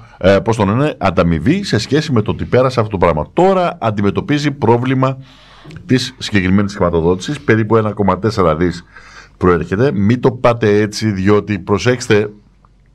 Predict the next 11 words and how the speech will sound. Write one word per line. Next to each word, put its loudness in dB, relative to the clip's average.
πώς 2
θα 2
κάνει 0
τις 0
εικονικές 0
προσλήψεις, -2
ε, 2
ο, -2
ο, 0
ο 2
Τσίπ-, -2